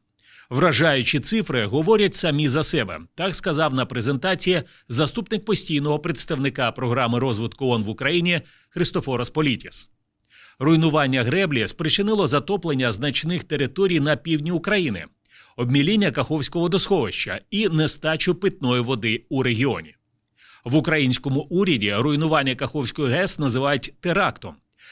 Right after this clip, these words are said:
Прем'єр-міністр України Денис Шмигаль двадцятого жовтня під час виступу на міжнародному форумі United for Justice заявив, що це був наймасштабніший акт екоциду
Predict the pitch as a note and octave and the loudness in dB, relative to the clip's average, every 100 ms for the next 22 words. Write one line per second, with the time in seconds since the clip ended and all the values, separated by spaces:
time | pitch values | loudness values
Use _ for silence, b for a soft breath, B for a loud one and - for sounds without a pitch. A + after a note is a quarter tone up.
0 | B - D#3 D#3 C3 C3 D3 - C#3 A#2 | B -2 2 4 2 2 2 2 0 -2
1 | A2+ C3+ F#3+ C#3 A#2 A#2+ - C3 A2+ E3 | -2 0 2 2 2 0 0 -2 0 0
2 | A2 B2+ - D3+ C#3+ A#2+ D#3+ G3+ - A#2 | 0 -2 0 0 -2 -2 0 0 -4 -6
3 | C#3 A#2 D3 A#2 B2+ C#3 - A#2 A2+ A#2+ | -4 -2 0 -2 0 -2 -2 -6 -4 -2
4 | C3 - C#3+ A#2+ C#3+ A#2+ G#2 A2 - D3 | -2 -2 -2 0 0 0 0 -4 -2 -4
5 | A#2 G#2 G#2 - A#2+ C#3 B2 F#2 G2+ - | -2 -2 -4 -6 -2 0 0 -4 -8 -10
6 | C3 A2 - G3+ - A2 E2+ - B B | -8 -4 0 -2 -2 -8 -10 -14 B B
7 | A#2 D3+ C#3 C3 G#3+ C#3+ - C#3 A#2 - | 0 2 2 0 0 -2 -2 -2 -2 0
8 | F#3+ F3 F3 - C3+ C3+ E3 F#3 F#3+ - | -2 2 0 0 -4 0 0 2 0 0
9 | C#3+ C3+ B2+ C3+ E3+ - C3+ A2 - - | 0 -2 0 -2 -2 -2 -4 -4 -8 -4
10 | A#2+ B2 - F3+ E3 F3 | -4 -4 0 2 2 0